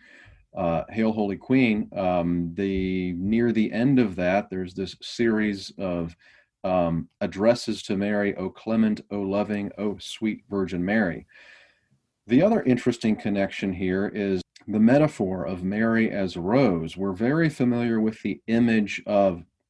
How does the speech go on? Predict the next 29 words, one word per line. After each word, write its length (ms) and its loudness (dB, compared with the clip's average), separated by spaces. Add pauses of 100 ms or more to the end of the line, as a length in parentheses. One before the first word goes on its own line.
(540)
the 140 -2
church 560 0
as 180 -2
a 80 -2
vineyard 720 2
and 180 -4
of 180 -8
Christ 520 0
as 200 -2
the 120 0
vine, 480 2
and 140 -2
we 160 -2
are 180 -2
the 80 -4
branches. 580 0
This 200 -4
comes, 340 -4
of 120 -8
course, 280 -4 (280)
straight 480 -2
out 160 2
of 100 -6
Scripture. 560 -2
Many 260 2
parables 580 -2
in 100 -2
the 60 -2
Gospels, 680 0